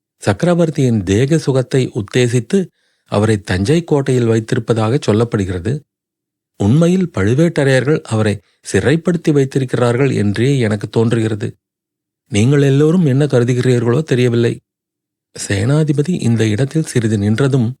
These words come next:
"ஆம், ஆம், அதுதான் உண்மை. சக்கரவர்த்தியை சிறையில்தான் வைத்திருக்கிறார்கள்" என்று அக்கூட்டத்தில் பல குரல்கள் எழுந்தன. உங்கள் ஆமோதிப்பிலிருந்து நாம் எல்லோரும் ஒத்த உணர்ச்சியும்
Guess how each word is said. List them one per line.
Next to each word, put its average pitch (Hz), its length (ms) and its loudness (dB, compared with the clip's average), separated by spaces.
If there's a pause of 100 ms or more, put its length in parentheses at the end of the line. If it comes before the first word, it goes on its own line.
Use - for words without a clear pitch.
(720)
"ஆம், 117 280 0
ஆம், 135 220 0 (500)
அதுதான் 143 460 0 (100)
உண்மை. 117 300 2 (800)
சக்கரவர்த்தியை 143 800 0
சிறையில்தான் 135 720 0
வைத்திருக்கிறார்கள்" 117 880 -2
என்று 120 460 0 (300)
அக்கூட்டத்தில் 147 680 -2
பல 104 280 0
குரல்கள் 120 520 2
எழுந்தன. 113 500 0 (760)
உங்கள் 127 320 2
ஆமோதிப்பிலிருந்து 156 1040 2
நாம் 110 240 0
எல்லோரும் 139 580 2
ஒத்த - 380 0
உணர்ச்சியும் 139 640 0